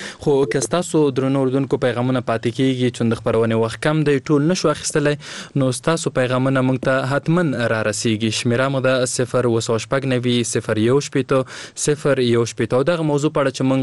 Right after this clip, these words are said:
غږیږو، که ستاسو پیغامونه ښه وي، طبعاً ستاسو ښه پیغام جایزه هم لرلی شي. بل اردن کې ته ورځو چې دا وخت را سره دی، ستړي مه شئ. بله.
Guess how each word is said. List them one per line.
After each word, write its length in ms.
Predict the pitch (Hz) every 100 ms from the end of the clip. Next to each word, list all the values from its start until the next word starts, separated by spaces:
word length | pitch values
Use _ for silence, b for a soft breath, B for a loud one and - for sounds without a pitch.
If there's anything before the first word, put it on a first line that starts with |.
| 127
غږیږو، 260 | 123 131
که 120 | 120
ستاسو 260 | 117 120 120 123
پیغامونه 460 | 117 117 120 120 113
ښه 140 | -
وي، 200 | 127 117 113
طبعاً 500 | 113 135 127 110 110
ستاسو 280 | 107 113 -
ښه 60 | 117 113
پیغام 320 | 113 113 117
جایزه 320 | 113 107 113
هم 420 | 113 127 113 110 107
لرلی 280 | 107 107 110
شي. 200 | - 113 B B B
بل 240 | 139 185
اردن 220 | 143 135 147
کې 80 |
ته 180 | 147 135
ورځو 200 | 131 139
چې 40 | 131
دا 140 | 123
وخت 120 | 123
را 80 | 123
سره 200 | 117 135
دی، 80 | 160 156
ستړي 160 | 143
مه 100 | 113
شئ. 160 | 107 110 110 - _ - - _ _ _ _ _ _ _ _ _ _ _ _ - _ _ _ _ _ _ _ - _ -
بله. 280 | 123 107